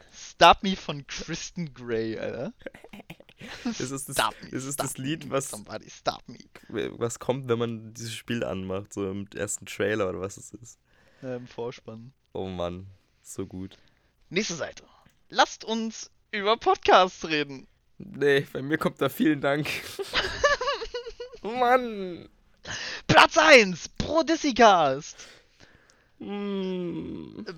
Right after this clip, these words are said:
Speaker 1: Platz zwei, Schokolade zum Frühstück. Hab ich mal reingehört. So
Speaker 2: <laughs>
Speaker 1: zwei Minuten oder so. <laughs> Und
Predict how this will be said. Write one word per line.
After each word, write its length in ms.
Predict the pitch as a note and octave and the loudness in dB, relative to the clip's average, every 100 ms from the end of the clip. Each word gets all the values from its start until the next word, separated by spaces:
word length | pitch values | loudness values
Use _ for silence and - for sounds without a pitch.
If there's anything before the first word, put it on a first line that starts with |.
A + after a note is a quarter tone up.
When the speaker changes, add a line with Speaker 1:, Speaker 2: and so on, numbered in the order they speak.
| E3+ _ _ | -16 _ _
Speaker 1:
Platz 540 | A#3 C#4 D4 - - | 4 4 4 -4 -18
zwei, 720 | - - G3+ G#3 C#4 A#3+ E3+ D3 D3+ | -16 -16 2 6 6 4 2 -2 -10
Schokolade 720 | - G3 G#3 G3 F#3 A#3 A#3 | -10 -8 -4 4 4 4 0
zum 300 | G#3 G#3+ G#3 | -8 -8 -8
Frühstück. 600 | - A#3 C#4 - C#3 C3+ - - _ _ _ _ _ _ | -10 -10 -10 -8 -8 -8 -14 -20 _ _ _ _ _ _
Hab 160 | C#3 E3 | -12 -12
ich 220 | - - | -12 -16
mal 240 | D#3+ D#3 | -6 -4
reingehört. 680 | C#3+ D#3+ F#3 D3 C3 C3 - _ - | -2 -2 -4 -4 -2 -4 -6 _ -12
So 720 | - - G4+ - G4 - - - | -8 -2 -2 0 -4 -4 -12 -16
Speaker 2:
<laughs> 100 | - | -18
Speaker 1:
zwei 440 | - D#3 D3+ D#3+ | -12 2 4 6
Minuten 440 | E3+ F3 G3+ G#3+ E3+ | 4 -4 -6 -6 -6
oder 300 | C3+ C3+ C3 | 0 2 0
so. 300 | C#3 E3+ - _ - - | -4 -8 -10 _ -14 0
<laughs> 1300 | A#3+ - - - D#3+ - - _ _ - - - _ | 0 0 -14 -8 -8 -8 -16 _ _ -16 -16 -18 _
Und 400 | G#3+ C4 - | 0 0 -4